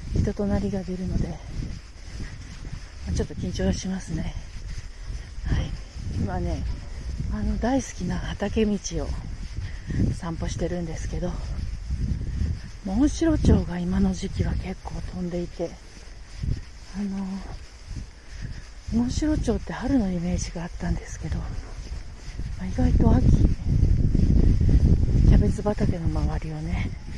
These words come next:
あの、飛んでます。あ、ラファエルさん、ようこそ。はい。あ、タノチンさんですね。あ、いつもありがとうございます。ハゲチさん、あの、聞きにいただ-、来ていただいてありがとうございます。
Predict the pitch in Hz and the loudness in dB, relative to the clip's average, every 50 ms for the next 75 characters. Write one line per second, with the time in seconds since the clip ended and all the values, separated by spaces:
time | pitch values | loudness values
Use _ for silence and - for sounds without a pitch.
0 | - - - - - - - - - - 143 175 175 - - - 180 180 175 170 | -2 -2 -2 -4 -6 -12 -14 -16 -14 -12 -10 -8 -8 -8 -6 -4 -4 -2 -2 -2
1 | 170 170 170 - - - - - - - - - 220 - - 196 185 180 - - | -4 -4 -6 -6 -6 -6 -6 -6 -6 -6 -4 -6 -6 -4 -4 -4 -4 -4 -4 -4
2 | - 175 170 165 - - - - - - - - - - - - - - - - | -4 -4 -4 -4 -4 -6 -6 -6 -6 -4 -4 -2 -2 -2 -2 -2 -2 -2 -2 -2
3 | - - - - 156 147 143 - - - - - - - - - - - - - | -2 -2 0 0 -2 -2 -2 -4 -4 -4 -2 0 0 0 -2 -2 -2 -2 -2 -2
4 | - - - - - - - - - - - - - - - - - - - - | -2 -2 -2 -2 -4 -4 -6 -6 -6 -6 -6 -4 -4 -4 -2 -2 -2 -2 0 0
5 | - - - - - - - - - - - - - - - - - - - - | 0 0 0 2 2 4 4 4 4 4 6 6 6 6 6 6 4 4 6 8
6 | 370 427 - - - 185 180 - - - - - - - - - 175 220 - - | 8 10 10 8 6 2 0 -2 0 4 6 6 6 6 4 2 2 2 2 0
7 | - - - - - 202 - 240 240 226 - 240 226 214 196 196 202 196 185 190 | -2 -6 -6 -2 0 4 6 6 6 6 4 4 4 6 6 6 6 6 4 2
8 | 175 180 - 180 170 170 175 175 - - - - - - - - 208 196 202 202 | 0 -2 -4 -4 -6 -6 -6 -6 -4 -4 -6 -6 -6 -8 -6 -6 -2 0 2 2
9 | - - - 190 180 180 - - - - - - - - - - 160 156 - - | 0 0 -2 -4 -4 -2 -2 -2 -2 0 0 2 2 2 0 0 0 0 0 0
10 | - - - - - - - - - - - - - - - - - - - 180 | -2 -2 -2 -2 -2 0 2 2 2 4 4 6 6 6 6 6 6 4 4 2
11 | 165 160 - - 151 - - - - - - 190 175 - - 135 143 - - - | 2 2 0 0 0 0 0 2 2 2 4 4 4 2 2 0 0 0 0 0
12 | 147 - 156 - - - - - - - 151 139 139 135 147 170 165 - - - | 0 -2 -4 -6 -4 -6 -6 -4 -4 -4 -4 -6 -6 -4 -4 -4 -4 -4 -6 -8
13 | - | -10